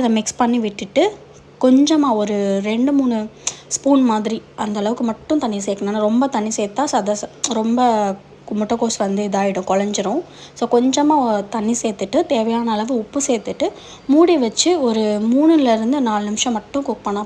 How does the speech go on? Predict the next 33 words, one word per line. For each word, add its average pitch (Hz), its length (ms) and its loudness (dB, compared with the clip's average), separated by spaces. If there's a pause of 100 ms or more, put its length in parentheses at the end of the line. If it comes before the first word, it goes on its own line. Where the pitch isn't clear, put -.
போதும். 202 320 0 (160)
ஏன்னா 240 200 -2
முட்டைக்கோஸ் 262 400 -4
சீக்கிரம் 269 400 -2
குக் 214 280 -6
ஆயிடும். 214 300 -2 (440)
அவ்வளோதான், 220 400 0 (680)
குக் 247 220 0
ஆயிடுச்சு. 220 300 2 (100)
பாசிப்பருப்பும் 240 720 -2
கரெக்டா 208 360 0 (120)
வந்து, 196 240 -4
கரெக்டான 226 460 0
பதத்துல 208 400 -2
வந்து 233 220 -4
வெந்துருச்சு. 196 460 -2 (360)
இப்போ 339 220 0
நம்ம 254 160 4 (100)
ஒரு 247 80 -2 (100)
கைப்பிடி 254 420 0
துருவின 240 400 0
தேங்காவை 208 480 0
சேர்த்து 196 300 -4 (160)
நல்லா 214 220 0 (100)
மிக்ஸ் - 280 -6
பண்ணிட்டு 202 380 -2 (640)
முட்டைக்கோஸ் 226 400 0
பொரியலை 202 360 0
இறக்கிடலாம். 208 560 -2
ரொம்ப 262 340 2
சிம்பிளா 240 400 0
பண்ணிடலாம், 208 460 -2
ஆனா 220 120 -2